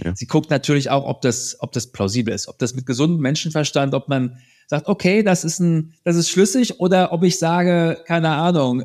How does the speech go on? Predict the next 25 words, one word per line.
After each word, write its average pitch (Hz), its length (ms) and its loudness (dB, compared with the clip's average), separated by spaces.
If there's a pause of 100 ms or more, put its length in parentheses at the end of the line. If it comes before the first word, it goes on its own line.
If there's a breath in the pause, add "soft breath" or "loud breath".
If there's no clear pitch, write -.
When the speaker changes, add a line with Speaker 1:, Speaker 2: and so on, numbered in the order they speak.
Speaker 2:
ähm, 131 800 -2 (480 soft breath)
äh, 135 720 2
weiß 156 180 4
ich 156 60 0
nicht, 135 340 -6
die 151 80 0
Straße 180 380 2
ist 180 160 0
nass, 185 200 4
es 156 120 -2
muss 170 180 0
geregnet 139 460 0
haben, 131 560 -2
äh, 143 500 2
dass 139 160 -2
sie 147 60 -6
dann 143 80 -4
sagt, 143 200 -4
ah 170 80 0
ja, 180 140 4
okay, 180 200 2
Moment, 160 340 2
da 143 140 2
ist 143 180 -4
irgendwie, 147 560 2